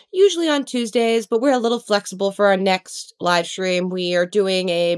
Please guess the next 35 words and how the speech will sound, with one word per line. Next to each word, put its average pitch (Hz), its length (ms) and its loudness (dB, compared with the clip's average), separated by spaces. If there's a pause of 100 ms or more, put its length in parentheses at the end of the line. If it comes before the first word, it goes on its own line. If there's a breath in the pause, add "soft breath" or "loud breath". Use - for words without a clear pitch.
book-to-show 233 600 0
episode 208 640 0
that 202 180 -2
we've 190 300 -2
done 190 180 0
for 190 160 0
a 180 40 -2
few 202 180 -2
years 196 300 -2
now 233 300 -4
with 190 400 2
the 185 140 -8
good 196 180 -4
folks 202 460 0
at 190 260 -2
Radio 185 340 0
Westeros, 240 600 0 (520 loud breath)
uh, 185 240 2
another 185 280 -2
podcast. 214 720 -2
And 190 100 -8
so 214 100 -8
that 226 200 0
one 202 320 0
takes - 520 -4 (240)
all 254 220 4
sorts 220 240 -4
of 190 60 -14
spoilers 185 480 0
into 180 180 -2
account, 190 560 2 (440 loud breath)
uh, 175 440 0
though 185 240 2
there 175 200 0
are 170 380 0